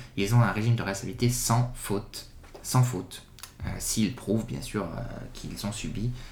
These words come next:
euh, un, euh, dommage du fait donc, de l'ouvrage public ou de l'opération, euh, de, euh, travaux, euh, publics, hein. Voilà.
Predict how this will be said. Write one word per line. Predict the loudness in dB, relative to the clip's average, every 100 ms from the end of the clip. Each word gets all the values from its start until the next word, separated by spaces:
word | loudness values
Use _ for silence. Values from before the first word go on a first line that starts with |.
| -12
euh, | -10 -6 -6 -4
un, | -4 -2
euh, | -4 -4 -4 -2
dommage | -2 -2 -4 -4 -6
du | -8
fait | -6 -4 -6 -6
donc, | -4 -4 -6 -6
de | -4
l'ouvrage | -2 -4 -6 -6
public | -4 -4 -4 -8 -12 -14 -12 -12 -12 -4
ou | 0 0
de |
l'opération, | 0 -4 -4 -4 -6 -6 -4 -6
euh, | -6 -8 -10 -12 -6
de, | -2
euh, | -2 -2 -6 -8 -10 -10
travaux, | -8 -6 -2 -2 -2
euh, | -4 -6
publics, | -4 -4 -6 -10 -16 -14 -10
hein. | -10 -12 -20 -10
Voilà. | -4 -4